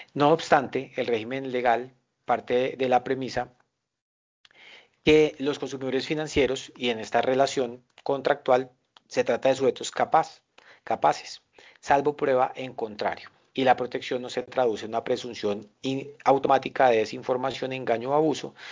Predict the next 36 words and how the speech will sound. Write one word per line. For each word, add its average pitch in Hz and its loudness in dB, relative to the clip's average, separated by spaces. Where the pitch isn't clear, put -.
siendo 123 2
necesario 110 0
que 117 -4
tales 107 0
circunstancias 120 -4
sean 101 -6
debidamente 120 -4
acreditadas 117 0
dentro 101 -6
de 92 -6
un 90 -14
proceso. - -12
En 123 0
armonía 123 4
con 143 0
lo 147 4
anterior, 127 4
también 107 -2
tenemos 120 -6
la 113 -2
Ley 104 -2
catorce 113 -4
ochenta 127 -2
del 131 -2
dos 113 -2
mil 104 -2
once, 135 -2
Estatuto 107 -4
del 107 -6
Consumidor, 139 -6
que - 6
resulta 143 4
aplicable 135 2
de 127 6
manera 123 0
supletoria, 117 -4